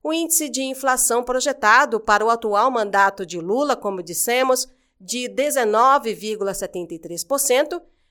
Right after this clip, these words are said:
é menor do que o de outros presidentes. O primeiro mandato de Fernando Henrique Cardoso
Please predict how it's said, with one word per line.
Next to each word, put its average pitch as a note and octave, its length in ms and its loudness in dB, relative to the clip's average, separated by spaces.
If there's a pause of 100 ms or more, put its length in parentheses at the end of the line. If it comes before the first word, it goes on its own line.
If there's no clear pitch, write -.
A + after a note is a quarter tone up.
é B3+ 140 4
menor C#4+ 560 4
do A3+ 160 -6
que C#4 140 -8
o C#4 60 -4
de B3+ 140 -4
outros E4+ 460 0
presidentes. D4 880 -2 (260)
O A#3 100 -8
primeiro C4+ 380 2
mandato A#3+ 520 4
de G#3+ 140 -6
Fernando G3+ 400 -4
Henrique F3+ 300 -6
Cardoso B3+ 640 2